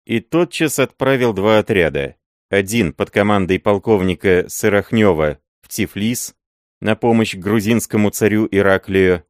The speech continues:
другой генерал-майора Савельева в Дербент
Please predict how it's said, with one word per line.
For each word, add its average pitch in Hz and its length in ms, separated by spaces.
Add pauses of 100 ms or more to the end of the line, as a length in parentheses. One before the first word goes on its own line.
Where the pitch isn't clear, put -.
(600)
другой 123 480
генерал-майора 131 840
Савельева 117 720
в 85 100
Дербент 98 680